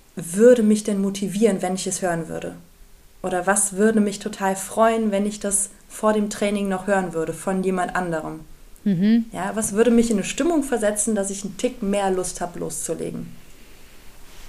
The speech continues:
Speaker 2: Ja, das ist
Speaker 1: Und es
Speaker 2: schön.
Speaker 1: dauert vielleicht irgendwie zwei, drei Sekunden, aber vielleicht kommt da was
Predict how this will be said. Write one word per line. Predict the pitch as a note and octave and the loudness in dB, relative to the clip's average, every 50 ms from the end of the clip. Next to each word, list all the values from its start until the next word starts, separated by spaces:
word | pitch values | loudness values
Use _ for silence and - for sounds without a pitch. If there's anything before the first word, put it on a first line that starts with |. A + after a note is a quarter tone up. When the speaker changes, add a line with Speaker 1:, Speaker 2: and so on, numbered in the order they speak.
| - - - - - - - - - - - | -18 -20 -20 -20 -20 -20 -20 -20 -20 -10 -4
Speaker 2:
Ja, | - G#3 F#3+ F#3 | 0 0 2 0
das | G3+ G#3 - | 0 -2 -4
ist | A3 - | -4 -2
Speaker 1:
Und | G3+ F#3+ | -2 0
es | F#3 | 0
Speaker 2:
schön. | F#3+ F#3 | 4 4
Speaker 1:
dauert | A3 A#3+ C4 | 4 4 4
vielleicht | C4 - A#3+ A3+ A3 A3 - | 2 0 -2 -2 -2 -2 -2
irgendwie | A3+ A3+ A3 G#3+ A3 A3 | -2 0 0 0 0 0
zwei, | - - G#3+ G#3 | 0 0 0 0
drei | A3 A#3 A#3 A3+ | 2 2 0 0
Sekunden, | A3 A3+ A3+ - B3 A#3 A#3 A3+ | 0 -2 -2 -2 0 0 0 0
aber | G#3 G3 G#3 G#3 | 0 -2 -4 -4
vielleicht | - G#3 G3 G3 - - | -4 -4 -4 -6 -6 -4
kommt | - A3+ A#3 A#3 - | -4 -4 -4 -2 -2
da | G3 F#3+ | -2 -2
was | F#3 G3 G#3+ G#3+ - | -2 -2 -4 -4 -6